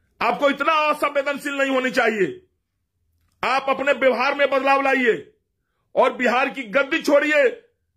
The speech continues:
किसी अच्छे नेता को आप गद्दी को, अ, गद्दी दीजिए जो बिहार की गद्दी चले, और आप असंवेदनशील भाषा का प्रयोग बंद करिए। और हम बिहार की सारी तमाम जनता से आग्रह करेंगे, हाथ जोड़ के निवेदन करेंगे कि टूना पांडे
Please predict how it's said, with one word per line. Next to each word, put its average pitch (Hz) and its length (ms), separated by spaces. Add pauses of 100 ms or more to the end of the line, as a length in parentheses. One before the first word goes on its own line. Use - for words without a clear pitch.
(580)
किसी 220 240
अच्छे 240 300
नेता 247 300
को 240 180
आप 226 160
गद्दी 214 280
को, 220 220 (360)
अ, 185 40
गद्दी 208 420
दीजिए 220 420 (400)
जो 208 120
बिहार 220 320
की 247 100
गद्दी 233 280
चले, 254 320 (1900)
और 240 80
आप 254 280
असंवेदनशील 262 720
भाषा 247 300
का 262 120
प्रयोग 254 360
बंद 262 200
करिए। 247 440 (680)
और 214 140
हम 214 140
बिहार 226 260
की 247 100
सारी 247 260
तमाम 294 340
जनता 269 300
से 254 160
आग्रह 233 260
करेंगे, 233 300
हाथ 226 240
जोड़ 233 180
के 220 60
निवेदन 220 280
करेंगे 226 400
कि - 420
टूना 277 340
पांडे 277 420